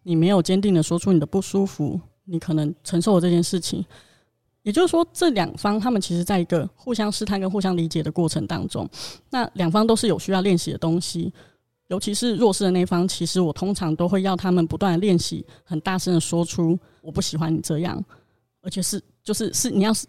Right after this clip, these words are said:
真的是很有勇气、很有力量的那样子练习。我觉得那个过程就是一个那个界限的重新的建立，跟每一个人之间的界限的建立。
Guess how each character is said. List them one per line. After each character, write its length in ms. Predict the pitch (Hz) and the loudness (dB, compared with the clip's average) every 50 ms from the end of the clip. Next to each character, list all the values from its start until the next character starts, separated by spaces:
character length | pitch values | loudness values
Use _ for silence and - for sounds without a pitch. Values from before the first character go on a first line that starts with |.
| - - | -8 0
真 160 | - 220 240 | 2 4 4
的 120 | 233 190 | 4 4
是 200 | - - 226 208 - - _ _ _ _ | 2 0 -2 -2 -4 -6 _ _ _ _
很 120 | - 185 | 0 2
有 140 | 202 214 214 | 4 6 6
勇 160 | 214 165 156 | 6 4 2
气、 120 | 156 202 202 | 2 2 2
很 80 | 196 | 2
有 100 | 175 160 | 4 2
力 100 | 180 202 | 2 0
量 180 | 185 180 170 156 | 0 2 0 0
的 80 | 147 151 | 0 2
那 80 | 180 | 2
样 120 | 185 165 156 | 2 2 2
子 120 | - 165 | 0 0
练 220 | 170 180 170 147 - | -2 -2 -2 -2 -2
习。 280 | - - - - - - - - _ _ _ _ _ _ _ | -4 -6 -8 -12 -14 -16 -20 -20 _ _ _ _ _ _ _
我 80 | - 185 | -8 -4
觉 140 | 180 240 262 | 0 4 4
得 60 | 294 | 6
那 100 | 302 269 | 6 6
个 180 | 220 196 180 | 6 4 4
过 160 | - - 247 226 | 4 2 0 2
程 140 | - 175 | 2 0
就 80 | 175 196 | 0 -2
是 80 | 196 208 | -4 -4
一 20 | |
个 80 | 196 175 | -4 -2
那 80 | 180 | -2
个 80 | 190 180 | -2 -4
界 260 | 180 - 226 202 175 | -4 -2 -2 -2 0
限 280 | - - - 185 160 156 | 0 0 0 0 0 0
的 240 | - 156 117 - | 0 -2 -2 -4
重 240 | 175 - - 175 175 | -6 -4 -4 -4 -4
新 160 | - 208 202 | -2 -2 -2
的 80 | 190 165 | -2 -2
建 180 | - 196 175 175 | 0 2 2 2
立， 80 | 180 | 4
跟 100 | 170 202 | 4 2
每 140 | 214 208 - | 2 0 0
一 100 | - 175 | -2 -2
个 140 | - 180 165 | -2 0 0
人 180 | 160 151 160 | 0 0 -2
之 120 | 160 - 185 | -2 -2 -2
间 140 | 185 202 185 | 0 0 0
的 40 | |
界 160 | 180 - 185 175 | 0 0 -2 0
限 140 | - 180 | 0 0
的 80 | 165 156 | 0 0
建 320 | 156 - 180 160 160 165 | 0 -2 -2 -2 -2 -2
立。 180 | - 180 180 | -4 -6 -6